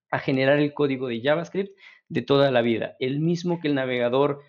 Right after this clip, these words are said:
y otros entornos entienden sin ningún problema. El siguiente paso es agregar una configuración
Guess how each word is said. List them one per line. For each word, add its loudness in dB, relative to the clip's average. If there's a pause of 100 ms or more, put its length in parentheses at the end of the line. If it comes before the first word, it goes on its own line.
(140)
y -4
otros -4
entornos -4
entienden -4
sin -6 (100)
ningún -2
problema. -2 (1200)
El 2
siguiente 2
paso 2
es 0
agregar 2
una 0
configuración -4